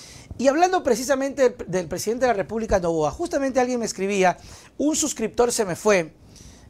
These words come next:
eh, un seguidor, suscriptor, lo que sea, me dijo, "Hasta hoy te sigo, Pilluelín". Oiga, si tuviese un dólar por cada palabra que me dicen de esa manera, créanlo que ya tuviese plata para comprar otra computadora. <laughs> O ya tuviera plata para la moto, para la,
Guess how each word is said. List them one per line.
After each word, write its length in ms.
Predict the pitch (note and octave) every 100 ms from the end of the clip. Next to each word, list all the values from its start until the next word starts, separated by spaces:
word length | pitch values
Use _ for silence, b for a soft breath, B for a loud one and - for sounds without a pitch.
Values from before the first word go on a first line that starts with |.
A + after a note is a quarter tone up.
| -
eh, 200 | E3+ E3
un 160 | A3 A3
seguidor, 580 | G#3+ E3 D#3+ G3+ G3+
suscriptor, 420 | F3 C#3+ D3 G3 F3+
lo 80 |
que 80 | D#3+
sea, 160 | F#3 D#3+
me 100 | D#3+
dijo, 300 | F3 F3+ - B B -
"Hasta 560 | G3 - - - F3
hoy 240 | E3+ F#3+ F3
te 180 | E3
sigo, 360 | D3 F3+ D#3 C3
Pilluelín". 420 | C#3+ C3 A#2+ A2 - B B B B -
Oiga, 220 | G3 E3+
si 220 | C#3+ D3 C#3
tuviese 460 | - D3 F3+ G#3+
un 100 | G3+
dólar 280 | F#3+ F#3+ F3+
por 140 | D#3
cada 200 | D3 E3+
palabra 300 | E3+ E3 E3+
que 240 | E3+ D3+ B2 B B B -
me 160 | D3+
dicen 320 | E3 F3 F#3+
de 60 | F3+
esa 140 | F3+
manera, 380 | F#3 F3+ F#3 F#3+
créanlo 320 | F#3+ F3+ F#3
que 80 | D#3+
ya 100 | E3
tuviese 440 | F3 E3+ D#3+ F3+ E3 B B -
plata 400 | F3 F3 F3 G3
para 200 | F3+ D#3
comprar 300 | C#3+ C3+ D#3
otra 160 | D#3+ D#3+
computadora. 520 | E3+ D3+ D3 D#3 -
<laughs> 800 | - - _ _ _ - - -
O 80 | F3+
ya 160 | G3 G#3+
tuviera 300 | A3+ A3+ A3
plata 240 | A3 A#3
para 140 | G3+
la 120 | F3+ F3
moto, 320 | F3+ - B2
para 160 | D3+
la, 180 | C#3+ C3